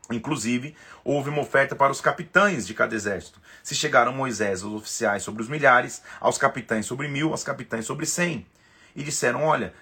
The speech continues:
teus servos fizeram a conta dos homens de guerra que estiveram sobre a nossa ordem. Nenhum falta dentre nós." Ninguém morreu. A gente foi pra guerra e voltou, não falta um, nenhum deles.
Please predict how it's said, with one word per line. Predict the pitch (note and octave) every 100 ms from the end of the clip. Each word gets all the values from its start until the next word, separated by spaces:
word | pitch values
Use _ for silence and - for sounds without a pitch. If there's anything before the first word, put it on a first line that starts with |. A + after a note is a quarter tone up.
| -
teus | E3+ F3
servos | - C3+ C3+ -
fizeram | C#3+ D3 C#3+
a |
conta | - C#3+ D3+
dos | C#3+
homens | C#3 C#3+
de | D3
guerra | C#3 A#2+ A#2+ - - -
que |
estiveram | D3+ C#3+ C3+ D#3+
sobre | D#3+ E3+ D#3+
a |
nossa | D3+ D3 D#3+
ordem. | C3 A#2+ A#2+ B2 - -
Nenhum | D3 D#3 F3+ B3+
falta | - F#3 G3+ A3+
dentre | F3 G#3 G3+
nós." | G3 F3+ D#3 -
Ninguém | A2+ D#3+ D#3+ F3+
morreu. | G#3+ G#3+ F3+ F#3 -
A |
gente | A#2+ B2
foi | D3
pra | D3+ D3
guerra | C3 D3
e | D#3+
voltou, | E3 D3 C#3+ D#3+
não |
falta | D#3 D#3+ E3 F3
um, | D#3+ G#3+ D#4+
nenhum | D#4+ E4 D#4+ E4
deles. | C4 F#3 -